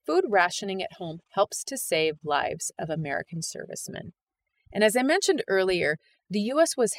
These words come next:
heavily reliant on the importation of sugar. So when it was rationed in nineteen forty-two, General Mills promoted Bisquick to help with homemade baked goods.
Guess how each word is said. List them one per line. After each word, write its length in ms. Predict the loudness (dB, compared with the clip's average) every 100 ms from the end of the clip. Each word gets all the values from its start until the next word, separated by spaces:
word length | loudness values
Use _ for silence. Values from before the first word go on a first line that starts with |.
| -2
heavily 380 | -2 0 -2
reliant 680 | -2 -2 0 0 0 -4 -8 -4
on 360 | 0 0 0 -4
the 220 | -4 -2
importation 680 | -4 -4 -6 -6 -6 -8 -10
of 140 | -8 -6
sugar. 460 | -4 -2 -2 -4 -10 _ _ _
So 240 | 0 0
when 400 | 2 2 2 0 4
it 160 | 4
was 180 | 4 0
rationed 520 | 2 2 2 -2 -4 -4
in 100 | -4
nineteen 340 | -6 -6 -6 -8
forty-two, 680 | -8 -10 -10 -6 -2 0 -2 -6 _ _ _ -4
General 320 | 0 2 2
Mills 440 | 0 2 2 0 -4
promoted 480 | -6 -4 -2 0 -2 -6 _ _
Bisquick 640 | -2 0 -4 -6 -6 -8 _ _ _ _
to 100 | -6 -4
help 360 | 2 2 2
with 140 | -2 -4
homemade 520 | -6 -4 -2 -4 -4
baked 360 | -4 -6 -6 -14 _
goods. 460 | 0 0 0 -6